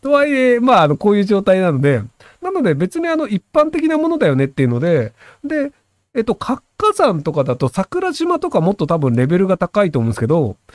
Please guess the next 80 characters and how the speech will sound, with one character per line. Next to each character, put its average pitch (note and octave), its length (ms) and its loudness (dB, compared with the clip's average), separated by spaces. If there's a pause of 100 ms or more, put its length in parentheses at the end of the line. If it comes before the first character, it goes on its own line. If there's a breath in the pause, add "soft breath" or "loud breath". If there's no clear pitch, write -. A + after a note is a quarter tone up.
(220 soft breath)
な E4+ 100 -8
の D#4 140 -2
で、 C3 260 0
あ C#3 160 0
の、 C#3 220 0
日 G#3+ 140 -2
本 D#4 240 -2
の D#4+ 160 -4
そ C4+ 100 -4
の C#4+ 100 -2
活 B3 220 -6
火 C#4+ 140 -2
山 C#3+ 240 0
で、 E3 320 2
あ C3+ 120 -2
の、 B2 280 0
え D#3 60 2
っ D3 40 0
と、 D3 80 -4
常 D#4 260 -4
に E3+ 100 -4
こ C3 140 -4
の A#2 100 -2
レ C3 120 0
ベ F3+ 120 -2
ル G#3+ 80 0
が G#3 100 2
出 G#3 120 0
て A#3 100 0
る E3 100 -2
と D3 80 -2
こ C3+ 100 -2
ろ A#2+ 100 0
を A#2 40 2
例 D3+ 180 2
に B2 60 -2
出 A#2 100 -4
し - 80 -10
て、 B3+ 320 -2 (220 loud breath)
こ B3+ 160 -2
う D4 40 0
い D#4+ 60 0
う D#4 40 -4
と D4+ 120 -6
こ E4 120 -4
ろ D4+ 60 4
は F#3+ 60 2
も F#3 140 0
っ - 20 -20
と G3 100 -8
高 G3 220 -2
い G#3 40 -2
レ E3+ 80 -2
ベ C3+ 100 0
ル A#2+ 80 -2
に B2+ 40 0
な D3 80 2
っ - 40 -8
て C3 100 -6
る A#2 80 -4
よ、 A#2 100 -4
桜 D3+ 300 -6
島 F#3 160 -6
っ F3+ 60 -12
て F#3 100 -12
三 F3+ 220 -8
だ F#3 80 -4
よ F#3+ 160 -2
と - 100 -8
か A2+ 140 -4
っ G#2+ 60 -6
て - 180 -4
い A3+ 40 2
う G#3+ 40 0
の F3+ 80 0
を D#3+ 40 2
言 D#3+ 120 2
う D#3 40 0
と、 D#4 300 0
「あ、 - 80 -2